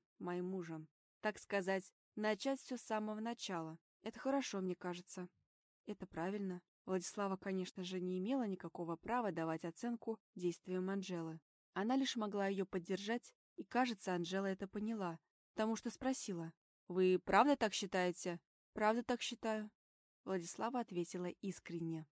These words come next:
Анжела замолчала. Владе показалось, что та хотела сказать что-то еще, но передумала, произнеся:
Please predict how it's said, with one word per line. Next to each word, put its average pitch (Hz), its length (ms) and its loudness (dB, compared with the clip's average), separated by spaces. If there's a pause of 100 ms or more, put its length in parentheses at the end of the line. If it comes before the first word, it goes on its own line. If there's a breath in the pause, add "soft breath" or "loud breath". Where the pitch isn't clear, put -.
(260)
Анжела 196 400 4
замолчала. 233 680 0 (920)
Владе 202 280 6
показалось, 202 760 2 (220)
что - 300 -4
та 247 240 0
хотела 202 460 -2
сказать 190 440 -2
что-то - 320 -4
еще, 190 440 -2 (120)
но 196 180 2
передумала, 185 640 4
произнеся: 180 720 -2